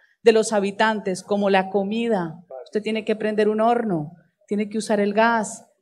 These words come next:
tiene que usar el petróleo. Lo que pasa en el mundo va a replantear la historia de los roles de la humanidad. Tenemos que tener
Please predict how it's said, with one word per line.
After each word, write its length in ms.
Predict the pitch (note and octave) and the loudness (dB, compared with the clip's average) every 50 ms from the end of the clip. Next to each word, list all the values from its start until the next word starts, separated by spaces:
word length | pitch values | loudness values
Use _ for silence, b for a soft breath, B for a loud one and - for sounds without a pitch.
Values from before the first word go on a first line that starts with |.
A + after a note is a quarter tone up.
| _ _ | _ _
tiene 220 | A3 G#3+ A3 G#3+ | -4 -4 -4 -4
que 100 | - A#3 | -6 -8
usar 180 | G#3+ A#3+ A3 G#3+ | -4 -2 -2 -2
el 100 | G#3+ G#3+ | -2 -2
petróleo. 600 | - F#3 F#3 G#3+ A3+ A#3+ A#3 G#3+ F3+ D#3+ D#3 B B B B | -6 -4 -2 0 0 2 0 0 -2 -4 -6 B B B B
Lo 180 | - B3+ C4 C4 | 8 8 8 8
que 140 | C4+ B3+ B3+ | 8 2 4
pasa 420 | - D4 D#4 D#4 - F4 E4+ F4 | 4 4 4 4 2 2 4 4
en 100 | F4 F4 | 4 4
el 140 | D#4 C#4 C4 | 4 0 2
mundo 380 | C4 D4+ D#4+ D#4+ D#4+ D#4 D4 | 2 2 2 4 6 8 8
va 80 | C#4+ C#4 | 8 8
a 20 | |
replantear 800 | D4 D4 D4+ D4+ D#4 D#4+ C4+ A#3+ A#3 A3+ A#3 C#4+ C#4+ D4 D4 C4+ B3 | 6 6 4 4 4 0 0 0 0 -2 2 4 4 4 4 4 2
la 80 | A#3 G#3 | 2 0
historia 600 | G3 F#3+ - - - C4+ C4 C4 B3+ C4 C4 B3+ | 0 -2 -6 0 2 2 2 2 0 0 0 2
de 100 | B3 A3+ | 2 2
los 120 | G#3 F#3+ F#3+ | 2 2 2
roles 380 | F#3+ G#3+ A#3 A#3+ A#3+ B3 B3 | 4 2 2 2 2 -2 0
de 100 | B3 A#3+ | 0 0
la 80 | A3 G3+ | 0 0
humanidad. 520 | F#3+ F#3 F3 F3 F3 F3 F3 F3+ F#3+ F#3+ - - - - _ _ _ _ - | 0 0 -2 -2 -2 -2 -2 -2 -4 -4 -10 -16 -20 -20 _ _ _ _ 2
Tenemos 420 | A#3+ B3 C#4 D4+ D#4+ E4+ E4+ E4+ | 4 4 4 4 4 4 2 4
que 160 | - E4+ D#4+ | 4 2 2
tener 640 | D#4+ - D#4 D#4+ E4 E4 D#4+ C#4 A3+ F3 - - | 4 2 0 2 2 2 2 2 0 -2 -8 -16